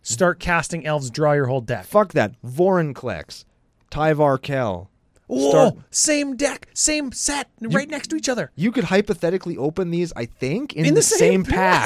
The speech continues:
Speaker 1: pack. <laughs> Holy fuck, can you imagine?
Speaker 2: Phew.
Speaker 1: Sick.
Speaker 2: That is
Speaker 1: Well,
Speaker 2: crazy.
Speaker 1: Tyvar Kell, he's going right into that Golgari elf deck that they're pushing,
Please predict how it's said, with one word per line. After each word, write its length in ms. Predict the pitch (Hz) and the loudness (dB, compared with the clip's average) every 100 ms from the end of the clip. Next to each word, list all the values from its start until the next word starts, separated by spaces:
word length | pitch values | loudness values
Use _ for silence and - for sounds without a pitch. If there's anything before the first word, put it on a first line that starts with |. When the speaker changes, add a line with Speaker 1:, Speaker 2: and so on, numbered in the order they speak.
| 539 | 2
Speaker 1:
pack. 100 | - | 2
<laughs> 80 | - | -4
Holy 240 | 539 494 480 466 | 0 0 0 -2
fuck, 220 | 480 440 | -6 -4
can 120 | 403 | -6
you 220 | 403 415 381 | -4 -6 -4
imagine? 360 | 370 392 440 453 _ - _ - | -8 -6 -6 -8 _ -20 _ -20
Speaker 2:
Phew. 280 | - 143 - - _ _ _ | -8 -6 -6 -10 _ _ _
Speaker 1:
Sick. 560 | - - - 143 113 - _ _ - | -8 -6 -2 -4 -6 -16 _ _ -8
Speaker 2:
That 140 | 131 | 0
is 40 | 160 | 2
Speaker 1:
Well, 160 | 214 | 2
Speaker 2:
crazy. 480 | - 127 95 85 78 | 0 -4 -4 -6 -6
Speaker 1:
Tyvar 420 | 71 202 214 220 | -2 0 2 2
Kell, 260 | - 185 185 | 2 -2 -2
he's 260 | 147 170 165 | -4 -6 -2
going 240 | 185 180 | -2 -2
right 220 | 165 165 | 0 0
into 240 | 180 185 180 | 0 -4 -2
that 300 | 160 151 151 | -2 -4 -4
Golgari 600 | 156 156 139 143 143 143 | 0 0 -2 -2 -2 -4
elf 300 | 127 131 - | -8 -10 -8
deck 280 | 123 120 - | -8 -8 -8
that 140 | 139 | -8
they're 120 | 123 | -8
pushing, 480 | 110 180 196 233 233 | -6 -2 -2 -4 -10